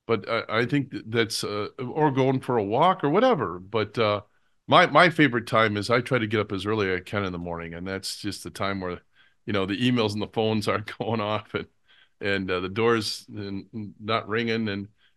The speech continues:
but anyways, um, you know, I, I just encourage people, try to, uh, I happen to be a morning person. If you're not a morning person, maybe it's, maybe it's, uh, not a good idea. But I,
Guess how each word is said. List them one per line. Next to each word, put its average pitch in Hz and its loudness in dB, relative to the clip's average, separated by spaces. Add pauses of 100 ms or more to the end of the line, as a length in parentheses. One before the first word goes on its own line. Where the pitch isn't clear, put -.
(120)
but 123 6
anyways, 127 4
um, 92 2 (340)
you 131 -2
know, 110 2
I, 110 4
I 135 4
just 139 -2
encourage 120 0
people, 98 -4
try 113 0
to, 98 0 (580)
uh, 92 -4
I 139 4
happen 131 4
to 117 -2
be 110 2
a 98 2
morning 95 -2
person. 92 -10
If 92 -8
you're 113 -2
not 113 2
a 101 -2
morning 95 -2
person, 87 -10
maybe 85 -10
it's, - -12
maybe 85 -10
it's, - -12
uh, 87 -8
not 87 -6
a 87 -8
good 87 -6
idea. 87 -8
But 92 -6
I, 107 -2